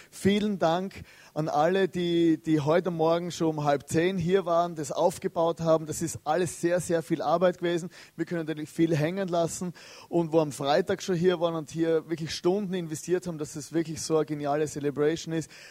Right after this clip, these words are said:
Danke an alle, wo auch finanziell da immer mit unterstützen, dass wir das, dass wir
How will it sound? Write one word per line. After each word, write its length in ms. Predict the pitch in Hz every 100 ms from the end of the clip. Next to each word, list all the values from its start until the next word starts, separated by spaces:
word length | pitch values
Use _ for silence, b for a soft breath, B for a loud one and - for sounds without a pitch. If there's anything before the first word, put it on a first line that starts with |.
| B
Danke 400 | 160 165 208 190
an 80 | 175
alle, 400 | 147 165 190 185 165
wo 180 | 160
auch 140 | 151 -
finanziell 560 | 170 160 151 160 180
da 100 | 180
immer 220 | 180 170 156
mit 240 | 185 196
unterstützen, 720 | 185 175 165 175 170 - 185 165 B B B -
dass 240 | 165 -
wir 360 | 175 180 170 B B
das, 320 | - 151 - -
dass 240 | - 156 156
wir 220 | 170